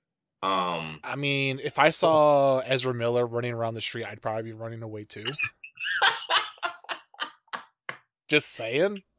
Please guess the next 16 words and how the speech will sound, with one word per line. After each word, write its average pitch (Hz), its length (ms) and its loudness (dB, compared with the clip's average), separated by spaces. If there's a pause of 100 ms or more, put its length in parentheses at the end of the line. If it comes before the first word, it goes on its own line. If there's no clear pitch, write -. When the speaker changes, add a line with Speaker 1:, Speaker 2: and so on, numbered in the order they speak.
(4000)
Speaker 2:
Nobody 170 400 4
Speaker 1:
I 165 40 6
mean 156 80 2
Speaker 2:
wants 160 180 6
to 147 60 -6
be 156 120 4
around 139 360 2
that 131 120 0
man 123 400 2 (140)
when 120 100 -6
he's 123 160 2
on 127 120 2
the 117 80 -2
loose, 110 280 -10
okay? 113 280 -14 (760)
Speaker 1:
Um, 104 560 -8